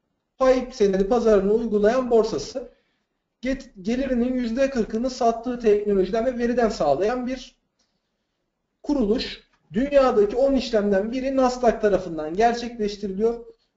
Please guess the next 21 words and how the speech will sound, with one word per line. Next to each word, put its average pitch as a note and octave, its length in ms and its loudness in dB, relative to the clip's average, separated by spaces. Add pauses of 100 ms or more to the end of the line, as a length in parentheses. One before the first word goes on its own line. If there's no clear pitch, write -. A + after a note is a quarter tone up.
Bünyesinde A#3 760 0
yirmi B3 360 -2
dört B3+ 260 4
borsa, G#3+ 680 2
üç - 260 -8
makas A3+ 360 0
ve B3 120 0
beş C4+ 180 2
saklama A#3 540 -2
kuruluşu G3+ 460 -8
bulunuyor A#3+ 420 -2
bu - 380 -4 (320)
örgütlenmenin. F#3+ 840 0 (520)
Otuz C4+ 300 -2
ayrı G#3+ 300 4
projede A#3+ 580 0
Borsa B3+ 300 2
İstanbul'da G#3 640 -2
hem C#4+ 160 -2
insan A#3+ 400 -6
kaynağı G#3 440 -4